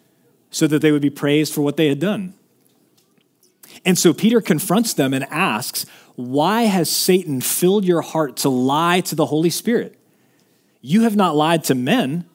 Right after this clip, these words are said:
but to God." Ananias and Sapphira are struck dead on the spot for their sin. Here in Joshua seven, we have something similar taking place.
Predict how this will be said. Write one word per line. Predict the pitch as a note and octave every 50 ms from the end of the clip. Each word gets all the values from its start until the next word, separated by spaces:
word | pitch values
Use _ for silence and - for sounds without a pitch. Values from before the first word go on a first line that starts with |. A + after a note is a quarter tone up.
| _ _ _ _ _ _ _ -
but | - D#3+ E3+ -
to | - F3
God." | D3+ E3 F#3+ C4 - G#2 F2+ - - _ _ _ _ _ _ _ _ _ _ _ _ _ _ _ _ _ _ _ _ _ _ _ _ _ _ _ _ _ _ _ _ _ _ _ _ _ _ _ _ _ _ _ _ _ _ _ _ _ _ _ _ - - _ _ -
Ananias | D#3 D#3 D3+ D3 C#3+ D3+ D3+ C#3 -
and | D3+ -
Sapphira | - A#2+ - C#3+ C#3 C#3 C3+
are | A#2+ A#2+ A2+
struck | - - - - D3 C#3+ C3 - B2
dead | A#2 C3 B2+ A#2+ A2 G#2 G#2 -
on | - B2 A#2
the | A2+
spot | G#2+ - - - B2+ A#2 G#2+ G2+ -
for | - B2
their | A2+ A2+ G#2+
sin. | - - C3 A#2 G#2+ G2+ F#2 - _ _ _ _ _ _ _ _ _ _ _ _ _ _ _ _ _ _ _ _ _ _ _ _ _ _ _ _ _ _ _ _ _ _ _ _ _ _ _ _ _ - - - - - - _ _ _ _ _
Here | - G3+ G#3
in | E3 D3+
Joshua | C#3+ D#3 D#3 D3 - - C3+ A#2
seven, | - - D#3+ D#3+ D3+ C#3 B2+ A#2+
we | C3
have | B2+ C3+ D#3 -
something | - G#3 F3+ D#3+ C#3 C3
similar | - - - D#3+ D3+ C#3+ A#2+ G#2+ G2+ G2
taking | - - C3+ B2+ - C3 A#2+ G#2+
place. | - B2+ A2+ G#2 F#2+ - - - - - -